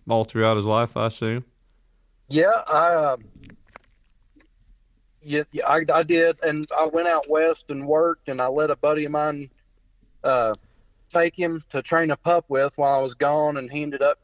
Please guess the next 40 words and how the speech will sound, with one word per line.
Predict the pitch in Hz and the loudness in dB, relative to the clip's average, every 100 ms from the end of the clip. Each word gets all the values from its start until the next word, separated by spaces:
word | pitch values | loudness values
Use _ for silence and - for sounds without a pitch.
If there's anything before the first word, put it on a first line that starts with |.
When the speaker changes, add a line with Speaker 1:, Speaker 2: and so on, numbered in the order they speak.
| - | -2
Speaker 2:
getting | 143 147 135 | -2 -2 -2
loose. | 143 147 147 - | 0 0 -2 -8
The | - 131 | -8 -4
animal | 151 147 135 | -2 -2 -4
shelter | - 135 - 131 | 0 0 0 0
got | 131 127 123 | 2 2 2
him. | 123 117 _ _ _ _ _ _ _ _ _ - - | -2 -10 _ _ _ _ _ _ _ _ _ -20 -8
Long | - 170 165 | 0 2 0
story | - 156 143 | 0 0 0
short, | - 147 139 | 0 0 2
they | 156 | 0
put | 156 165 | 2 0
him | 143 131 | 0 -2
down, | 127 127 127 | 0 0 -2
and | 120 113 113 _ _ - | -4 -10 -16 _ _ -2
I | 143 | 0
found | - 131 123 | 0 0 2
out | 123 | 2
about | 120 120 120 | 2 0 0
it, | 113 | 0
like, | 113 | -4
six | - 127 - | -6 -12 -8
months | 120 113 | -8 -4
later. | 120 113 110 117 | 0 2 2 0
It's, | 107 | 0
Speaker 1:
No | 98 104 117 | 0 2 2
Speaker 2:
it's | 123 | 2
bad. | 101 | 2
Speaker 1:
kidding. | 104 95 87 82 _ _ _ _ _ _ _ _ | 4 2 0 -6 _ _ _ _ _ _ _ _
Speaker 2:
Yeah, | 123 113 101 - - | 0 2 0 -6 -20
so | - - | -10 -2
Speaker 1:
Well, | 101 | -2
that's | 95 - | -2 -4
disgusting. | - - - 73 - 98 104 _ _ _ _ _ _ _ | -10 -12 -10 -10 -8 -10 -10 _ _ _ _ _ _ _
Speaker 2:
it | - | 0
really | 131 147 127 110 | 2 2 0 -2
is. | 101 - _ _ - | -4 -6 _ _ -6
Speaker 1:
Huh. | 98 | -2
Speaker 2:
It | 98 | 0
is. | 107 104 - | 0 -4 -10